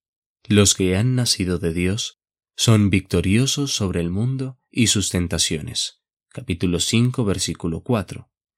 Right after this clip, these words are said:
Y velan para protegerse de las impuras influencias del diablo. Capítulo cinco, versículo dieciocho. Pensemos en Zaqueo, alguien que había acumulado riquezas para sí mismo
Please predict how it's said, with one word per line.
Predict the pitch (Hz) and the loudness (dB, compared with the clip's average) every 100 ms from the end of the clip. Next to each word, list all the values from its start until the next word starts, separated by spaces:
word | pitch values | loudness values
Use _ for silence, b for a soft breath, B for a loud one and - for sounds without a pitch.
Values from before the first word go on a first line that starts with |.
| _ _ _ | _ _ _
Y | - 110 | 4 6
velan | 98 110 120 120 123 | 8 6 6 2 -2
para | 98 87 - | 0 0 -2
protegerse | 98 82 - 104 98 - 82 - _ _ _ - | -4 -4 0 2 4 0 -2 -12 _ _ _ 0
de | 107 | 4
las | 101 90 92 | 4 4 0
impuras | 87 82 123 143 143 143 | -4 0 2 2 2 0
influencias | 131 123 104 90 82 92 85 | 0 2 2 2 2 0 0
del | 87 | -2
diablo. | 85 92 82 82 - _ _ _ _ _ - | 0 -2 -2 -10 -18 _ _ _ _ _ -6
Capítulo | 90 98 95 95 87 | 0 2 2 0 -2
cinco, | - 113 131 131 120 | -2 0 -2 -2 -2
versículo | 98 - - - 85 | -2 -2 -4 -4 -4
dieciocho. | 82 80 - 71 - - _ _ _ _ _ _ _ _ _ _ _ _ _ _ _ | -4 -4 -4 -4 -8 -14 _ _ _ _ _ _ _ _ _ _ _ _ _ _ _
Pensemos | - 107 98 - 156 165 - | 2 4 4 2 2 0 0
en | 110 95 | 2 0
Zaqueo, | 85 - 85 90 _ _ _ _ _ _ _ _ _ - | -2 -6 -10 -10 _ _ _ _ _ _ _ _ _ -2
alguien | 104 110 104 131 | 4 4 4 2
que | 127 110 | 2 2
había | 90 98 101 | 4 6 4
acumulado | 104 104 95 87 95 95 | 2 2 2 2 2 0
riquezas | 87 85 - 104 104 110 - | -2 -2 4 4 4 -2 -2
para | 92 87 | -4 -2
sí | - 110 104 | 0 2 2
mismo | 95 - 90 92 | 0 -2 -6 -16